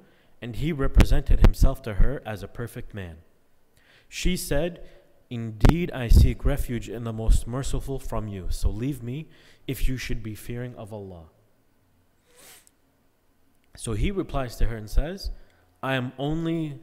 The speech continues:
the messenger of your Lord to give you the news of a pure boy." She said to him, "How can I have a boy while no man has touched me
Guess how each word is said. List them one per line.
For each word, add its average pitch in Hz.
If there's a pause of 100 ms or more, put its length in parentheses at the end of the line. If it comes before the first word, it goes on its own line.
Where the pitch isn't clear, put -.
(120)
the 107
messenger 123
of 101
your 101
Lord 110 (560)
to -
give 117
you 113 (340)
the 101
news 127
of 98
a 95
pure 117
boy." 90 (800)
She -
said -
to 120
him, 117 (140)
"How 170
can 156
I 139
have 131
a 117
boy 123
while 104
no 113
man 110
has 101
touched -
me 123